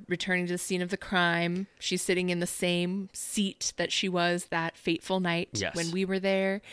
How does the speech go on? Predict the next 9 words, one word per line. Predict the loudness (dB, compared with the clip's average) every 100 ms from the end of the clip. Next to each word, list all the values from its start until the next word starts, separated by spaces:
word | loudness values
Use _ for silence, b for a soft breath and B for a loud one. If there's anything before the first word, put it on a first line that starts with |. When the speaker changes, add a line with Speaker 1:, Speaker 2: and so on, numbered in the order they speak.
| B B B B
Speaker 1:
Um, | 2 4 2 -2 -6 B B B B
she | -2 0 0
still, | 2 4 4 2
she's, | -2 -2 -4
doesn't | 0 0 2
wanna | 0 0
talk | 0 -2
to |
Schwartz. | -2 -4 -2 -4 -2 -4